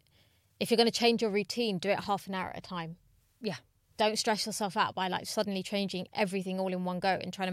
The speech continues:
Speaker 1: manage a new routine. Just do it a step at a time.
Speaker 2: Mm. And from my perspective, what I'm embarking on, on, on this journey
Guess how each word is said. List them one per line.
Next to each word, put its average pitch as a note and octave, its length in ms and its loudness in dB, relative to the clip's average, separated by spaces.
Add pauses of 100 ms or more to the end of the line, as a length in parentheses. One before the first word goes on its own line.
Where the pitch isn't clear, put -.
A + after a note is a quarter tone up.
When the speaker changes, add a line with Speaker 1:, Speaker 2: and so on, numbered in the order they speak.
(100)
Speaker 1:
manage F#3 280 -4
a F3+ 60 -4
new F3+ 140 -2
routine. F3 420 -6 (580)
Just - 220 -8
do A3 80 -4
it A3 120 -4
a - 40 -8
step - 260 -8
at G#3 100 -12
a G3 60 -12
time. G3+ 380 -8 (100)
Speaker 2:
Mm. C#4 300 2 (520)
And C4 280 4 (440)
from B3+ 440 2
my C#4+ 260 4
perspective, A3 640 0
what A3 200 8
I'm C4 320 8
embarking F#3 560 6
on, F3 280 2
on, F3 420 -2
on F3 180 -4
this E3+ 180 -4
journey F3+ 500 2